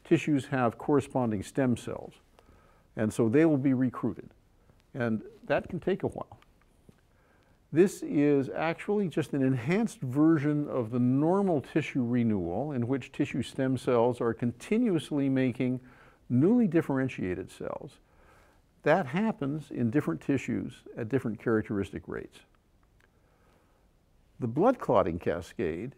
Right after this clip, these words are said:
is activated by vascular damage, and that prevents blood loss and promotes repair of damaged blood vessels. And although blood clotting per se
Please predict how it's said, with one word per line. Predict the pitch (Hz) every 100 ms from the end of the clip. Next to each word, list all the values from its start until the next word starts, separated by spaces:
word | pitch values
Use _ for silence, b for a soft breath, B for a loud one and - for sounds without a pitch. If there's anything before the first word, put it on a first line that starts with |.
| -
is | 139 135 127 127
activated | 143 139 - 131 135 117
by | 107 107
vascular | 107 156 180 - 123
damage, | 98 90 71 87 165 - _ _ _ _ -
and | 120
that | 135 -
prevents | - 110 135 151
blood | - 123 127
loss | 123 117 123 151 -
and | - 113
promotes | - 117 135 147 - -
repair | 113 - 135 120 110
of | 98
damaged | 117 107 95 95
blood | 147 131
vessels. | 107 85 - - - _ _ b b b b b b b -
And | 143 143 135 -
although | 143 156 151 196 196 175 - - _ -
blood | 165 208
clotting | - 180 175 160
per | 131 - 131
se | - - 226 226 117 80 120